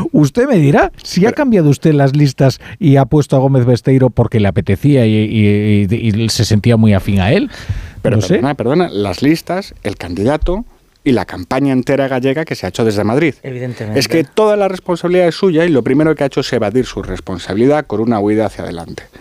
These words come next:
Speaker 2: Resulta que ahora el problema del pesoe es el pesoe. Es decir, después de ciento cuarenta años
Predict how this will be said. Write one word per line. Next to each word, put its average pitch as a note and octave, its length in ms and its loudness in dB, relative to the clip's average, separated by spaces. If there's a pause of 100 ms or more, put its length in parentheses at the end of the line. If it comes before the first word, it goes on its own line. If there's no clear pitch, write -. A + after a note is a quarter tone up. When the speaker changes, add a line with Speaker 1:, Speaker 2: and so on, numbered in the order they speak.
(120)
Speaker 2:
Resulta C#3 460 -2
que C3+ 100 -6
ahora C3+ 140 -2
el C3 60 -4
problema D3 440 -4
del D#3 160 -2
pesoe C#3 480 -2 (880)
es - 100 -6
el G#2+ 140 -2
pesoe. - 340 -4 (800)
Es - 80 -18
decir, - 220 -2 (320)
después C3 320 -4
de A2 100 0
ciento A#2+ 300 -2
cuarenta C3 480 -2
años C#3 480 -8